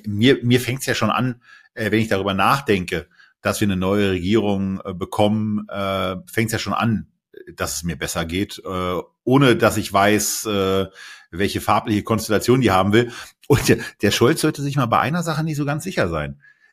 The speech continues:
D-, der sollte nicht zu hundert Prozent davon ausgehen, dass er dem Lindner da nie wieder über den Weg laufen kann, weil, ähm, ich glaube schon, dass die, dass die F D P tendenziell, äh, davon auch profitieren kann,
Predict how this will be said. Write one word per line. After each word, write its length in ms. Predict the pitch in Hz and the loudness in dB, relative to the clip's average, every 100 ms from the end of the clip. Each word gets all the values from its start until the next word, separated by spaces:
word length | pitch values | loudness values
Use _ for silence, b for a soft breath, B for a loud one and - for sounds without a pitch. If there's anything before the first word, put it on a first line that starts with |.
| _ | _
D-, 280 | 87 - - | -18 -14 -14
der 200 | - 104 | -2 0
sollte 280 | 95 113 120 | 2 2 2
nicht 220 | 110 170 | -2 -2
zu 120 | - 113 | -2 -2
hundert 260 | 160 175 | -2 -4
Prozent 320 | - 143 147 | -6 -6 -6
davon 220 | 147 123 120 | -4 -2 0
ausgehen, 400 | 107 135 147 127 | 0 0 -2 -2
dass 160 | 120 | -2
er 60 | 120 | 0
dem 160 | 110 | 2
Lindner 340 | 104 143 165 156 | 4 2 0 0
da 120 | 120 | 0
nie 240 | 117 151 | 0 -2
wieder 180 | 147 147 | -2 -2
über 180 | 117 120 | -2 -2
den 80 | 120 | -2
Weg 160 | 247 | -2
laufen 240 | 101 85 85 | -2 -2 -2
kann, 260 | 90 87 | -2 0
weil, 360 | 101 104 107 110 | 2 4 2 0
ähm, 380 | 113 107 110 - _ | -2 -2 -4 -8 _
ich 240 | 147 - | -10 -8
glaube 420 | - 120 160 165 139 | 0 4 4 4 0
schon, 540 | - 220 147 160 175 B B B - | 0 2 4 2 -2 B B B 0
dass 300 | 120 120 - | 2 2 -2
die, 400 | 127 120 117 117 | -2 -2 -2 -2
dass 220 | 117 - | -2 -2
die 140 | 120 | -4
F 140 | 107 - | -4 0
D 140 | 110 | -2
P 540 | 110 113 123 139 104 | 0 0 0 -2 -4
tendenziell, 1600 | 113 - 131 143 131 - 113 117 123 131 127 120 117 120 117 101 | -4 0 0 -2 -4 0 2 2 2 0 -2 -2 -2 -2 -2 -2
äh, 40 | 107 | -2
davon 600 | 101 117 135 127 127 123 | 0 0 -2 -4 -4 -6
auch 320 | 110 113 - | -4 -4 -4
profitieren 640 | - 117 113 - 135 113 117 | -4 -2 -4 0 2 2 0
kann, 420 | - 127 147 | 0 0 -2